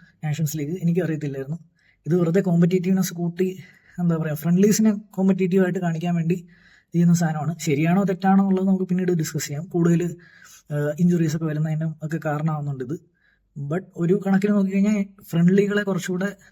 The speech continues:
എന്താ പറയുക, ആൾക്കാരിലേക്ക് അട്രാക്ട് ചെയ്യാൻ വേണ്ടി കണ്ടുപിടിച്ചൊരു വഴിയാണിത്. അപ്പം പറഞ്ഞു വന്നത്, ഇപ്പം ക്വാർട്ടർ ഫൈനൽ എന്ന് പറഞ്ഞു കഴിഞ്ഞാൽ ലീഗ് എയിലെ ഗ്രൂപ്പ് ചാമ്പ്യൻസും ലീഗ് എയിലെ തന്നെ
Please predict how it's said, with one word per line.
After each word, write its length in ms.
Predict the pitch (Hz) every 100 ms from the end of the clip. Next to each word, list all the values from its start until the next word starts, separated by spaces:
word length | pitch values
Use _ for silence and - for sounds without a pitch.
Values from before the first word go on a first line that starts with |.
| _ _ -
എന്താ 140 | 160 151
പറയുക, 360 | 147 143 131 _ _ _ _ _ _
ആൾക്കാരിലേക്ക് 560 | 156 160 175 170 180 185
അട്രാക്ട് 340 | 165 165 170
ചെയ്യാൻ 220 | 170 175 170
വേണ്ടി 220 | 170 180
കണ്ടുപിടിച്ചൊരു 580 | 185 180 160 165 165 -
വഴിയാണിത്. 560 | 165 151 147 143 - _ _ _ _ _ _ - _ _
അപ്പം 280 | 147 196 190
പറഞ്ഞു 200 | 180 202
വന്നത്, 260 | 247 220 208
ഇപ്പം 540 | - _ _ - 196 190
ക്വാർട്ടർ 280 | 175 175
ഫൈനൽ 280 | 175 208 202
എന്ന് 120 | 202 196
പറഞ്ഞു 160 | 185
കഴിഞ്ഞാൽ 200 | 180 190
ലീഗ് 260 | 190 196 185
എയിലെ 360 | 180 175 190 - _ -
ഗ്രൂപ്പ് 500 | 156 165 165 175 165
ചാമ്പ്യൻസും 640 | - 156 151 143 190 190 - _ -
ലീഗ് 260 | 165 170 156
എയിലെ 280 | 156 170 139
തന്നെ 180 | 147